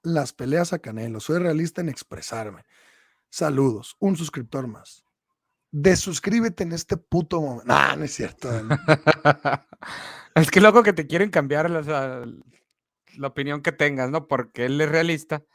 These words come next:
Speaker 2: Entonces, no, entonces, ok, pues, le ganaron las dos.
Speaker 1: Tank va a llevar a la escuela a Rolando. Ojalá me equivoque para ver una buena pelea.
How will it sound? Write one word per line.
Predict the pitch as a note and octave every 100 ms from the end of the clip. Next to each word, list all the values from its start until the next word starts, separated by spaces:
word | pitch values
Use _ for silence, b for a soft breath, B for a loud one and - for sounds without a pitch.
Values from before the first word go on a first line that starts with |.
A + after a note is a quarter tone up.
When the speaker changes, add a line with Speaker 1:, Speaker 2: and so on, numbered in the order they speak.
| _ _ _ _ _
Speaker 2:
Entonces, | - A#2 B2
no, | A#2+
entonces, | A#2 A2+ A2 A2+
ok, | A#2 B2+ A#2 A2
pues, | G2 - _
le | G#2+
ganaron | G#2+ G#2 A2
las | A2 F#2
dos. | F#2+ _ b b b b b b
Speaker 1:
Tank | A3 B3 G#3+
va | A#3
a |
llevar | A3 G#3 A3
a |
la | A3
escuela | E3 - G#3+ A#3
a | G3+
Rolando. | D3+ D3+ G#3+ A3 F3+
Ojalá | E3+ F3
me | G#3+
equivoque | F3 D#3+ D#3 F#3+ G3
para | D#3+ D3+
ver | D#3
una | G3
buena | E3 D3 E3+ F#3
pelea. | D#3+ A2 G#2+ A#2 A#2 A2 A2 B2